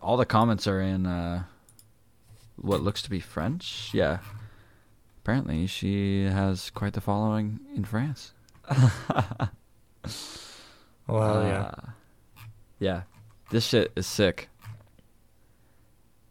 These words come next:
Speaker 1: Man, almost, I, almost the, the beat kinda gives me some, like,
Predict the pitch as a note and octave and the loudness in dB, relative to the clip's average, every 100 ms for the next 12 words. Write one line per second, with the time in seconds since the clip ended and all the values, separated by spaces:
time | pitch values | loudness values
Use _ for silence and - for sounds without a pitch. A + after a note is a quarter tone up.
0 | _ _ F#2+ G2 F2+ A2+ D3 F3+ - - | _ _ -2 0 0 0 2 0 -4 0
1 | A#2+ A2+ B2 E3 - A#2+ G#2+ F#2+ - - | 2 4 4 4 4 8 8 8 2 0
2 | F#2 - C3 F3 - A2+ G2+ G#2+ G2 G2 | -2 2 4 4 4 4 4 2 2 2
3 | F2+ F2+ A2+ - - - - - - - | 2 -2 -6 -14 -20 -20 -18 -14 -12 -14
4 | - - - - - - - - - - | -16 -18 -20 -20 -20 -20 -20 -20 -20 -20
5 | - - - - A2 G2 | -10 -6 -2 2 2 0